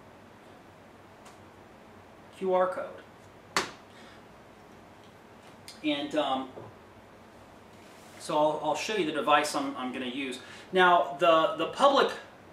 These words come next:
perception is that the, uh, ideal phone to use, um, for making a Bitcoin purchase,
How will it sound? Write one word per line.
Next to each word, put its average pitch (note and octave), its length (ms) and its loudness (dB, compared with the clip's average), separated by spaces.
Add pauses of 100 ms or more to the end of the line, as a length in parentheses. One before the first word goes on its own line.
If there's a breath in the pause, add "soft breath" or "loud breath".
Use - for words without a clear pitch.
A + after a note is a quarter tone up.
(100)
perception F#3+ 880 0 (580)
is C3+ 220 -6
that C#3 260 2
the, C3 260 -8 (420 loud breath)
uh, A#2 300 -2
ideal F3 540 2
phone D3+ 400 0
to C#3+ 100 -10
use, C3+ 720 -8 (120)
um, B2 300 -10
for C3 340 -4
making C3 300 -8
a A#2 40 -8
Bitcoin C3 420 -8
purchase, - 420 -6